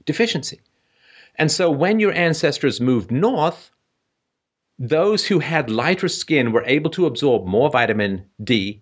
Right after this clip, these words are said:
from the scant sunlight, particularly in the winter months. And as you go further north, you tend to get lighter and lighter skin because you need to absorb more vitamin,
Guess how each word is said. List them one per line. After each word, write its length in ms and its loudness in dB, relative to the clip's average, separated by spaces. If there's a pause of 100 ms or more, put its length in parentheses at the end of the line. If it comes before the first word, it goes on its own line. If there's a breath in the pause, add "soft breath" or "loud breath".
from 360 0
the 340 2
scant 480 -2
sunlight, 420 -2
particularly 640 -2
in 160 -2
the 280 -2 (140)
winter 240 0
months. 400 -10 (760 loud breath)
And 160 2
as 300 2
you 80 2
go 180 2
further 380 2
north, 440 -4 (1080)
you 240 0
tend 420 0
to 100 -2
get 360 0
lighter 360 0
and 220 0
lighter 480 -2 (140)
skin 440 -2 (120)
because 640 0 (640)
you 180 0
need 220 4
to 100 2
absorb 480 2
more 500 2 (1000)
vitamin, 760 2